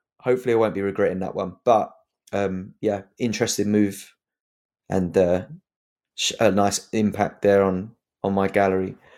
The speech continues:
I definitely need to trim the fat quite a bit, uh, and I think Champ is likely to be, e-,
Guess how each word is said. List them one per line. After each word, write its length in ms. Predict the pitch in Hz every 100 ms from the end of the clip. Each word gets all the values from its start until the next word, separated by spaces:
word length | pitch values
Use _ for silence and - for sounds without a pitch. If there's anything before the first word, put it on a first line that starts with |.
| - - -
I 80 |
definitely 340 | 110 123 110 107
need 160 | 101
to 60 | 101
trim 260 | - 104 98
the 80 |
fat 320 | 95 101 - - -
quite 220 | 98 67
a 40 |
bit, 320 | - 92 - - _ -
uh, 200 | 92 -
and 120 | - 95
I 40 |
think 200 | 107 -
Champ 320 | - 104 85 -
is 420 | 90 - - - _ _ _ _
likely 260 | - 101 104
to 100 | -
be, 400 | 104 95 95 85 _ _ _ _ _ _ _ _ -
e-, 80 | 127